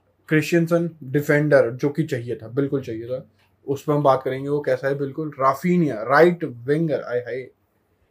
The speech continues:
राइट विंगर भाई, डेम्बेले जा रहा था उसके लिए जगह भाई एक राइट विंगर चाहिए था, राफीनिया आ गया, but फिर डेम्बेले का भी रिन्यू हो गया। वाओ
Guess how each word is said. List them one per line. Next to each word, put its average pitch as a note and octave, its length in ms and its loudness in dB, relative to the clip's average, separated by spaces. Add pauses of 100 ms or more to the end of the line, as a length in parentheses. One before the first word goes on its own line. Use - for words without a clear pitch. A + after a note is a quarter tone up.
(220)
राइट E3 340 6
विंगर D3 480 4
भाई, - 280 -18 (540)
डेम्बेले D3+ 420 4
जा D3 140 4
रहा D3 100 0
था E3+ 280 -4 (480)
उसके C#3 220 -4
लिए C#3+ 100 0
जगह C#3 200 -2
भाई C3+ 160 2
एक C#3 120 2
राइट C#3 260 6
विंगर D3 260 0
चाहिए C#3+ 240 0
था, C#3+ 100 4
राफीनिया C#3 520 -2
आ C#3+ 40 -6
गया, D3 280 -2
but D3+ 160 6
फिर G3 140 6
डेम्बेले G3 420 6
का B3+ 160 4
भी A#3 180 4
रिन्यू C4+ 300 2
हो D3+ 120 2
गया। - 140 -6
वाओ - 380 -8